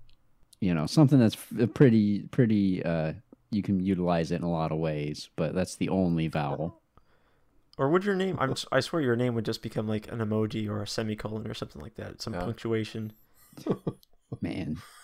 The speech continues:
Speaker 3: Actually, <laughs> it'd be funnier if, like, um, an, a pretend altruistic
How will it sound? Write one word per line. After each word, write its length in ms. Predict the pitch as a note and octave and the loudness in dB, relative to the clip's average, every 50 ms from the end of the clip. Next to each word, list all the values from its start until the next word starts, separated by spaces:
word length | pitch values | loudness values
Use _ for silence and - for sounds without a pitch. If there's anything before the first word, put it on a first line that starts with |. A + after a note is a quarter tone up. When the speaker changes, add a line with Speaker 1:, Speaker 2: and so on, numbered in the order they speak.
| - - - - - | -20 -20 -20 -10 -6
Speaker 3:
Actually, 400 | - C3+ C3+ - - D#3+ D#3 B2+ - - C#3 - - - - - | -4 -4 -2 -2 -2 0 0 -2 -4 -6 -8 -6 -6 -8 -10 -10
<laughs> 360 | - - - - - _ - | -14 -20 -20 -20 -20 _ -6
it'd 140 | - C#3+ C#3+ | -4 2 2
be 80 | D#3 D3+ | 2 2
funnier 500 | - - E3+ F3 D#3 C#3+ C3+ B2+ B2 A#2+ | 4 2 0 0 2 2 4 4 4 4
if, 160 | A#2 A#2+ A#2+ | 4 2 2
like, 340 | G#2 G2 G2 G2+ G2 - - - - - - - _ - | 2 2 2 2 -2 -6 -10 -12 -14 -16 -16 -14 _ -4
um, 480 | G2 F#2+ F#2 F2+ E2+ D#2+ D2+ D#2 G2 - _ _ _ _ _ _ _ _ _ _ _ _ _ _ _ _ _ _ _ _ _ - - - - | -2 -2 -2 -2 -4 -6 -8 -10 -12 -14 _ _ _ _ _ _ _ _ _ _ _ _ _ _ _ _ _ _ _ _ _ -12 -10 -6 -4
an, 240 | A2 A2 G#2+ G#2+ - - _ _ _ _ _ _ _ - | -2 -2 -2 -2 -6 -12 _ _ _ _ _ _ _ 0
a 180 | A2 G2+ G2+ G2 G2 - _ | 2 2 2 2 0 -4 _
pretend 420 | - A2+ - - B2+ A#2+ A2+ A2 G#2 | -8 -8 -2 0 2 2 2 0 -2
altruistic 960 | F#2+ F2 F#2+ G2 - - G#2 G2 G2 F#2+ F#2 - - F#2 F2 D#2+ - - - | -4 -4 -4 -4 -2 -2 0 2 2 0 0 -2 -2 -2 -2 -2 -4 -12 -20